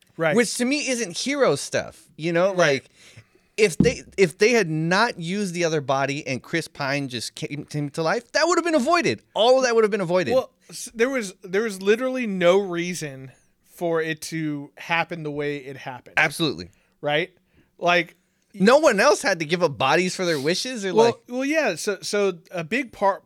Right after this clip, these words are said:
Speaker 1: part of my problem with the movie is that the movie doesn't follow its own rules, right?
Speaker 2: Right.
Speaker 1: So, you know, throughout the entire movie, you have to say, "I wish for this," while
Speaker 2: Mm-hmm.
Speaker 1: touching the rock, or later on touching Max Lord, and say,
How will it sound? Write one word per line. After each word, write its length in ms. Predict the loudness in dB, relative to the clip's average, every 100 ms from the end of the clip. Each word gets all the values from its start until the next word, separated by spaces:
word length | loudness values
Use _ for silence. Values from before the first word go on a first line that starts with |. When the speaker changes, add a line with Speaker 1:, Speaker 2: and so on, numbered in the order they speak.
| _
Speaker 1:
part 180 | -2 -2
of 60 | -2
my 100 | -4
problem 300 | 0 -2 -2
with 100 | -8
the 60 |
movie 280 | -8 -6 -6
is 140 | -8 -10
that 140 | -10
the 60 | -6
movie 300 | -6 -6 -4
doesn't 300 | -6 -6 -10
follow 380 | -2 0 0 -4
its 140 | -8 -12
own 320 | -10 -10 -10
rules, 640 | -12 -12 -12 -18 -20 -20 _ _ -12
right? 260 | -6 -4 -2
Speaker 2:
Right. 200 | -4 -6 _ _ _
Speaker 1:
So, 540 | -8 0 2 2 0 -4 _ _ _ _ _
you 100 | -4
know, 420 | 0 2 0 -4 _ _ _ _ _
throughout 340 | -6 2 4 4
the 80 | -2
entire 300 | 0 2 2
movie, 560 | 0 0 -2 -2 -6 -14
you 180 | -10 -4
have 220 | -2 -4
to 80 | -8
say, 340 | -4 -2 -2 -4
"I 280 | -2 0 0
wish 320 | 0 -2 -4
for 180 | -6 -8
this," 380 | -8 -10 -10 -8
while 100 | -6
Speaker 2:
Mm-hmm. 100 | -4
Speaker 1:
touching 340 | -4 -6 -10
the 80 | -8
rock, 440 | -6 -4 -6 -10 _
or 440 | -6 -4 -2 -4 -8
later 300 | -4 -2 -4
on 120 | -6
touching 380 | -6 -8 -8 -12
Max 340 | -12 -12 -14 -10
Lord, 340 | -8 -8 -12 _ _ _ _ _ _
and 240 | -12 -10
say, 340 | -6 -4 -2